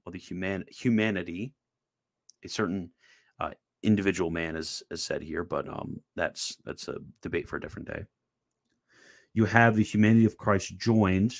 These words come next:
to the eternal word. And therefore, uh, that is the flesh of God. Uh, you see in the book of Acts, the church is being described as being redeemed by the blood of God. This is something very important.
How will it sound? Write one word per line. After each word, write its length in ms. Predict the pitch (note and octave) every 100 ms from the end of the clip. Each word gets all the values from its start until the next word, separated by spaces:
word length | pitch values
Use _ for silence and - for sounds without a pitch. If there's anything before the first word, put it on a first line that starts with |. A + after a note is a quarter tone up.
| - -
to 60 |
the 120 | G2+
eternal 360 | F#2 - G2 F2+
word. 340 | F2 E2 D#2+ - _ _ _ _ _ _ - - -
And 160 | G2+
therefore, 760 | A2 B2+ - A2 G2 A2 C#3+ _ _ -
uh, 200 | F2+ E2 -
that 300 | G2+ A#2+ -
is 520 | A#2 B2+ G2+ A2 - -
the 80 | G#2+
flesh 380 | - G#2 F#2 -
of 120 | F2
God. 400 | F2 D#2+ - - _ _ _ _ _ _ _ -
Uh, 40 |
you 140 | F2+ F2+
see 220 | - G#2
in 80 | F#2
the 60 |
book 140 | F2+ F2+
of 80 |
Acts, 540 | F2 F2+ F2 - - - _ - _
the 60 | F#2
church 280 | B2 A2
is 100 | G2+
being 200 | E2+ F#2+
described 420 | F2 - F#2 F2+ F2
as 80 |
being 220 | F2 F2+ F2+
redeemed 500 | F2+ F#2+ F2+ F2 -
by 120 | E2
the 80 | D#2
blood 220 | D#2 D#2
of 120 | -
God. 340 | - - - - _ _ _ _ _ _ _ _ _ _ _ -
This 80 | A2
is 100 | G2
something 260 | G#2 F2
very 240 | F2 F#2 F2+
important. 480 | E2 D#2+ D2 -